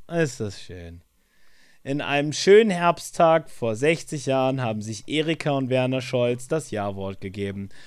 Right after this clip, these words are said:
Diamantenhochzeit ist etwas ganz Besonderes im Leben des Windisch-Eschenbacher Ehepaars. Das ist toll, oder?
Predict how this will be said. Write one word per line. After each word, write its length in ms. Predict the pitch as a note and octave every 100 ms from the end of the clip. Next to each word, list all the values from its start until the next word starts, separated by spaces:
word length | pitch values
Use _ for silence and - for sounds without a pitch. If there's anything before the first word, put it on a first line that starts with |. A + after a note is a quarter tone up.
| - -
Diamantenhochzeit 1120 | B2+ B2 E3 F#3+ E3+ F3 E3 E3 - E3 D3
ist 140 | B2+ B2+
etwas 420 | B2 B2 A#2 -
ganz 260 | C#3 D#3+ -
Besonderes 600 | A#2 A2 A2 A2 A2+ -
im 100 | G#2
Leben 340 | C#3 E3 D#3+
des 280 | B2 G#2+ B2
Windisch-Eschenbacher 1080 | B2+ D#3+ G3+ G3 - C#3+ C#3 D3 C3 B2+ C#3
Ehepaars. 720 | E2+ F#2 F2+ F2+ F2+ F#2+ - - - _ - - - - - - - -
Das 220 | F3 D#3
ist 160 | - -
toll, 180 | F#2+ F#2
oder? 340 | A2 E3+ A3+